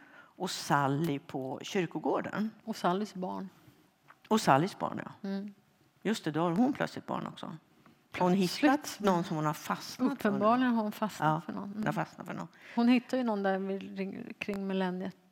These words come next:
Speaker 1: Ja, just det,
Speaker 2: Millennium.
Speaker 1: just det, just det.
Speaker 2: Mm.
Speaker 1: På de där, alla de där festerna.
Speaker 2: Mm.
Speaker 1: När ni bytte klänningar hela tiden. Nej, det var inte då. Det
Speaker 2: Nej,
Speaker 1: var en
Speaker 2: jo,
Speaker 1: annan gång.
Speaker 2: det,
Speaker 1: Jo,
Speaker 2: Sally
Speaker 1: det var det.
Speaker 2: bytte.
Speaker 1: Mm.
Speaker 2: Det var ju liksom en, ehm,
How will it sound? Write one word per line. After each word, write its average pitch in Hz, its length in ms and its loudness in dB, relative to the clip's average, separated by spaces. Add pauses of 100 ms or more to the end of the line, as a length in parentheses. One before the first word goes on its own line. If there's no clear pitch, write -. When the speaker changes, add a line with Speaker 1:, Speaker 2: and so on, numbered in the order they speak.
(120)
Speaker 1:
Ja, 247 100 2
just 277 220 0
det, 196 60 0
Speaker 2:
Millennium. 139 260 -2
Speaker 1:
just 254 220 -4
det, 208 80 -6
just 202 220 -4
det. 202 60 -8
Speaker 2:
Mm. - 100 -8
Speaker 1:
På - 120 -8
de 175 120 0
där, 175 80 0
alla - 220 0
de - 120 0
där 165 80 2
festerna. - 600 -4
Speaker 2:
Mm. 254 300 0 (540)
Speaker 1:
När 175 140 0
ni 170 140 0
bytte 170 280 -4
klänningar 185 520 0
hela 165 260 -2
tiden. 82 320 -6
Nej, 220 160 4
det 220 60 0
var 220 80 2
inte 190 160 -2
då. - 100 -6 (260)
Det 214 60 -6
Speaker 2:
Nej, 233 80 4
Speaker 1:
var 269 80 2
en 247 60 2
Speaker 2:
jo, 254 80 2
Speaker 1:
annan 294 140 4
gång. 269 180 -4
Speaker 2:
det, 240 160 -2
Speaker 1:
Jo, 220 100 2
Speaker 2:
Sally 262 200 4
Speaker 1:
det 254 60 0
var 220 80 0
det. 220 60 -2
Speaker 2:
bytte. 202 220 -6 (260)
Speaker 1:
Mm. 208 220 0
Speaker 2:
Det 226 80 2
var 226 120 4
ju 226 140 4
liksom 214 340 2
en, 202 340 2
ehm, 185 600 4